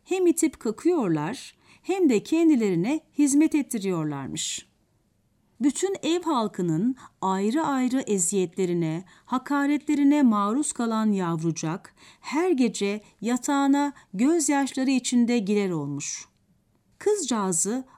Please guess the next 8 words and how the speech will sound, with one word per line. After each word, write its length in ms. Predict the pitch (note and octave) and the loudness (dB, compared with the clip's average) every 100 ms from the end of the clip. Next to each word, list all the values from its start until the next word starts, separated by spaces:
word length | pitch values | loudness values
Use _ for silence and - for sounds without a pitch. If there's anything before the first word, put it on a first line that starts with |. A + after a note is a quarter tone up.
| - | -6
aralarında 760 | A3 C#4+ C#4+ D4 D4 C#4+ D4+ - | -2 0 2 2 4 4 2 0
öyle 360 | G3 G3+ G#3+ D#4 | 0 2 2 2
sindirmişler 960 | - A#3+ A3+ A#3 C4 - B3+ B3+ B3 | 4 4 4 2 2 0 -2 -2 -2
ki 320 | G#3 F#3 F3+ _ _ _ _ | -2 -2 -4 _ _ _ _
kızcağız 640 | - F#4 D#4+ D#4+ D4+ C#4 A#3 | -2 0 2 0 0 0 -2
derdini 440 | B3 B3+ B3+ C4+ | -2 0 2 2
kimseciklere 840 | C4 - G4+ - D4+ C#4+ D4 C#4+ D4 | 2 -6 -4 0 2 2 0 -2 -2
açamıyormuş. 1120 | - - C#4+ B3+ G#3+ F3+ D#3 D3+ - - | -4 -4 0 2 0 -2 -6 -8 -10 -12